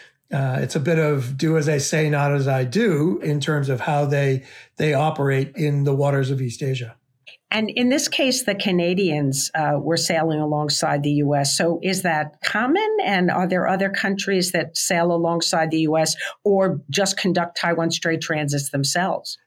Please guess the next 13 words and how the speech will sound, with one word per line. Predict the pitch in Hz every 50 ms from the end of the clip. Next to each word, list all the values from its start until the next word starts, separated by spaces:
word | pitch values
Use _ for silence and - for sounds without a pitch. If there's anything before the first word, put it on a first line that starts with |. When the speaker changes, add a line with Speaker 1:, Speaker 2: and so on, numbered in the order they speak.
| _
Speaker 1:
Yeah, | - 175 214 214 220 220
it's, | 214 208 208 - - - -
it's | 226 180 - -
not | 202 220 247 - -
actually | 151 147 139 - - 143 135
common | - 156 147 147 156 143 135
for | - 170
the | 160
United | 160 160 160 160 143
States | - - 180 165 156 139 143 - -
to, | - 170 170 156 147 147 147 - -
uh, | 151 143 143 139 135
do | 135 127 151 151 151 147 143 139